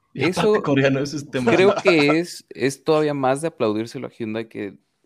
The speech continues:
Speaker 2: en un mercado en el que todos están huyendo de los cautos. Eh, todos están huyendo de lo deportivo y quieren más todoterreno.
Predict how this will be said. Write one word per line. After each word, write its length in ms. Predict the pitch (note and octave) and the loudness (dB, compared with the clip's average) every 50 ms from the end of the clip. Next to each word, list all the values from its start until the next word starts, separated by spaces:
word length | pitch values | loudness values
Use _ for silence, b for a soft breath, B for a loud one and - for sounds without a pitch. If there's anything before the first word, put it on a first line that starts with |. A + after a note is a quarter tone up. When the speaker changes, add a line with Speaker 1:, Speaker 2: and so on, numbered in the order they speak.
| _ _ - | _ _ -6
Speaker 2:
en 180 | B2 A#2+ C3 | -4 -2 -2
un 120 | C#3+ D3+ D#3 | -2 -4 -4
mercado 400 | D3+ D3 D3 - C3+ C3 C3 C3 | -6 -6 -6 -4 -4 -4 -4 -4
en 60 | B2 | -6
el 120 | A#2 G#2+ - | -8 -10 -10
que 80 | A2+ | -12
todos 260 | - - D#3 F3 F3 | -8 -4 -4 -2 -2
están 280 | D#3+ C#3 - D3 C#3+ - | -4 -6 -4 -4 -4 -2
huyendo 480 | - B2+ G#2+ G#2+ A#2 A#2+ B2 B2 B2+ B2 | -2 -4 -2 0 0 0 0 0 0 0
de 100 | A#2 G#2 | 0 0
los 200 | G2+ G#2+ - - | -2 -4 -10 -8
cautos. 540 | - G#2+ G2 - _ - - - - - _ _ B B B B B B B _ _ _ _ _ - | -8 -8 -8 -8 _ -16 -18 -18 -18 -20 _ _ B B B B B B B _ _ _ _ _ 0
Eh, 220 | G#2+ G2 F#2+ G2+ | 0 0 0 -2
todos 380 | - _ - E3+ F3+ G3 F#3 E3+ | -6 _ 0 0 0 0 0 -4
están 720 | D3 C3 - _ - D3 C#3+ C#3 C#3+ C#3+ C#3+ C#3 A#2+ - - | -8 -10 -10 _ -4 -4 -2 -2 -2 -4 -4 -6 -6 -6 -4
huyendo 540 | - B2+ B2+ B2 A#2 C3 C3+ C3 C3+ D3 D3+ | -4 -2 -4 -4 -2 -2 -2 -2 0 0 0
de 100 | C#3+ C3 | 0 2
lo 120 | A#2 A#2 A2 | 2 2 2
deportivo 640 | G#2 - - A2+ A2 A2+ - - A#2+ A#2 A2 A2 | 0 -2 -4 -6 -8 -6 -4 -2 0 2 2 2
y 80 | G#2 G#2 | 2 0
quieren 300 | - A#2 A#2 A2+ A2+ A2 | 0 -2 -2 -2 -2 -2
más 340 | A2 A2+ A2+ - - - _ | -4 -6 -6 -8 -12 -14 _
todoterreno. 840 | - A#2+ B2 A#2+ B2 - G#2 G2+ G#2 G#2 G2+ G2 F#2+ G#2+ A#2+ D3 | -2 -2 -2 -2 -2 -6 -8 -8 -6 -6 -6 -6 -6 -6 -6 -8